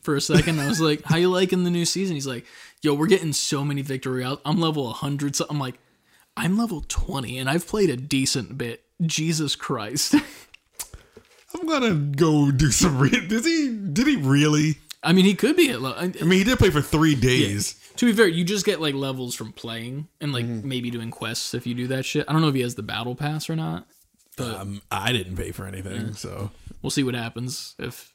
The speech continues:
Speaker 1: Ant has the battle pass next episode. We'll talk about that.
Speaker 2: <laughs> Yeah, I don't, I don't fucking know.
Speaker 1: Yeah. But
Speaker 2: I just come down here, he's shooting stuff, I go back upstairs.
Speaker 1: Yeah. <laughs> It's fine.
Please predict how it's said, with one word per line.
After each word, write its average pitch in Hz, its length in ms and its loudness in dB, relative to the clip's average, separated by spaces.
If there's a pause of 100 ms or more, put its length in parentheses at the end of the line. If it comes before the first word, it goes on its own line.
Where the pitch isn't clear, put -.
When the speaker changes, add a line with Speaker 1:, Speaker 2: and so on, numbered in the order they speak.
Speaker 1:
Ant 120 200 -8
has 120 180 -8
the 120 80 -10
battle 117 300 -8
pass - 320 -10
next 117 260 -8
episode. 117 400 -8
We'll 120 80 -6
talk 117 260 -4
about 127 320 -2
that. 131 360 -2
Speaker 2:
<laughs> 139 40 -2
Yeah, 117 320 4
I 120 80 2
don't, 117 280 4
I 117 40 4
don't 131 160 2
fucking 110 280 -4
know. 104 200 0
Speaker 1:
Yeah. - 200 -4 (600)
But 120 300 -2
Speaker 2:
I 110 80 0
just 113 160 0
come 123 200 0
down 123 280 2
here, 123 220 4
he's 113 180 2
shooting 117 380 0
stuff, 123 400 0
I 101 80 2
go 104 120 4
back 101 200 2
upstairs. 107 460 -6
Speaker 1:
Yeah. - 800 -12
<laughs> - 40 -20 (300)
It's 349 200 -4
fine. 120 540 -6